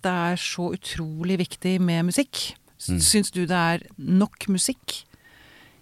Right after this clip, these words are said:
Speaker 1: i, i,
Speaker 2: <laughs>
Speaker 1: eh,
Speaker 2: I verden, håper jeg,
Speaker 1: i
Speaker 2: eller
Speaker 1: verden,
Speaker 2: i
Speaker 1: ja, i
Speaker 2: skolen?
Speaker 1: skolen, eller i, i det vi liksom,
Speaker 2: Mm.
Speaker 1: altså, det er en så stor del av mennesket,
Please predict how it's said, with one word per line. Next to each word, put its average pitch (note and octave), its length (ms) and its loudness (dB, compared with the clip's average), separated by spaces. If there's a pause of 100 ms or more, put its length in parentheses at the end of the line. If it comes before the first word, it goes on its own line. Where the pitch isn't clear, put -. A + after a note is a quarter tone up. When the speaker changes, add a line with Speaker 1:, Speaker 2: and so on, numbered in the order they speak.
Speaker 1:
i, F#3 500 0 (120)
i, F3 360 2
Speaker 2:
<laughs> - 20 10
Speaker 1:
eh, F3+ 640 2 (400)
Speaker 2:
I G2+ 100 -6
verden, G2+ 320 4
håper F2 160 0
jeg, - 80 -2
Speaker 1:
i G#2 80 6
Speaker 2:
eller A2 80 6
Speaker 1:
verden, F#3 220 6
Speaker 2:
i - 40 10
Speaker 1:
ja, B3 140 8
i B3 100 8
Speaker 2:
skolen? - 160 6
Speaker 1:
skolen, B3+ 260 6
eller B3+ 200 2
i, A#3 160 -2 (140)
i - 20 -2
det G3 200 4
vi A#3 140 2
liksom, A3 320 4 (220)
Speaker 2:
Mm. F#2 100 -6
Speaker 1:
altså, F#2 220 2
det - 80 2
er F#3+ 180 4
en A3+ 60 2
så C4 120 0
stor G#3+ 540 0
del G3 360 4
av G#3+ 240 2
mennesket, A#3 680 4